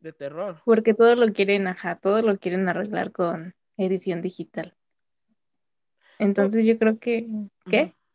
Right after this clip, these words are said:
Speaker 1: Sí, sí, sí, dale.
Speaker 2: Por ejemplo, si tú pones a un niño chiquito a ver una película de las primeritas, se va a sorprender más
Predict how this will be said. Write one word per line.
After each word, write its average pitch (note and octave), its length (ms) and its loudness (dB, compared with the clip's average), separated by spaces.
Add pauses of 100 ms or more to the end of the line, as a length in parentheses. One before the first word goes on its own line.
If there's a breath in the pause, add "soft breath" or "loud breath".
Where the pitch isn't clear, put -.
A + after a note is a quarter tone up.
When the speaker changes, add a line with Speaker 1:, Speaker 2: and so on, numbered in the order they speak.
(240)
Speaker 1:
Sí, G#3+ 140 -14
sí, G#3+ 120 -14
sí, G#3+ 80 -14
dale. G3 260 -12 (2000)
Speaker 2:
Por G3+ 120 2
ejemplo, G3+ 720 4 (1400)
si B3 80 -2
tú B3 120 -4
pones C#4+ 320 2
a A#3+ 60 4
un G#3 120 4
niño G#3 200 4
chiquito G3 380 0
a G3 40 4
ver F3+ 160 2
una F#3+ 220 -2
película A3 800 -8 (1080)
de G#3 140 2
las F3+ 180 2
primeritas, G3 840 0
se A3 180 -6
va F#3 80 0
a F#3+ 40 -2
sorprender F3 560 -4
más G3+ 420 -6